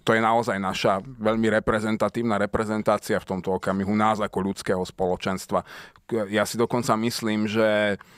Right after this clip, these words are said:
aj Igor Matovič je veľmi reprezentatívnym reprezentantom tejto krajiny, hoci z toho nemáme dobrý pocit, ale veď on naozaj dostal veľmi presvedčivý mandát v ostatných voľbách.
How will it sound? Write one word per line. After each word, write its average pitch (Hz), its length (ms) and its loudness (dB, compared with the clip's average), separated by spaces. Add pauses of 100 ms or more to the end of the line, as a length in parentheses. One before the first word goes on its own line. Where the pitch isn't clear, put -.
(380)
aj 117 220 4
Igor 127 320 2
Matovič 117 480 0
je 107 80 2
veľmi 113 260 2
reprezentatívnym 107 1000 0
reprezentantom 101 920 0
tejto 90 300 -4
krajiny, 90 500 -2
hoci 90 540 -6 (240)
z - 160 -14
toho 98 180 2
nemáme 101 380 2
dobrý 98 320 0
pocit, 110 420 -4
ale 92 400 0
veď 117 300 -10
on 92 240 -4
naozaj 95 580 0 (1600)
dostal 120 320 2
veľmi 143 320 2
presvedčivý 127 640 0
mandát 110 400 0
v 87 160 -6
ostatných 90 480 -8
voľbách. 92 640 0